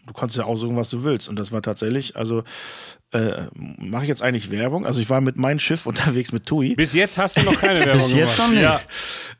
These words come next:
Speaker 1: Mein Schiff zwei Tui, es war wirklich nett. Vor allen Dingen ohne Scheiß, diese Mitarbeiter, diese ganzen, ähm, Leute, die da die Betten machen und sauber machen,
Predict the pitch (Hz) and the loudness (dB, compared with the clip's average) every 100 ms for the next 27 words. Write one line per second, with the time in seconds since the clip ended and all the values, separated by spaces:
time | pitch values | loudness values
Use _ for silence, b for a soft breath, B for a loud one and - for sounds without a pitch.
0 | - 135 185 247 226 - 175 175 175 185 | -6 0 2 4 2 2 2 4 4 4
1 | 190 202 - - 151 143 208 196 160 165 | 6 4 2 2 4 4 0 0 2 0
2 | - - 151 160 196 196 170 165 180 - | -2 -4 -2 2 2 2 0 0 2 2
3 | 131 139 - 165 139 139 147 165 127 117 | 2 2 0 0 2 2 2 0 0 0
4 | 117 135 143 127 123 123 127 151 156 147 | 2 2 0 0 -2 -2 -2 -2 0 -2
5 | - 131 131 131 127 123 _ - _ _ | 0 0 0 0 -2 -6 _ -20 _ _
6 | 113 113 139 135 131 127 117 131 - 147 | -2 0 0 0 0 0 0 -2 0 0
7 | 131 127 135 135 120 113 131 143 123 113 | 0 0 -2 -2 -2 0 0 2 2 0
8 | 110 | -2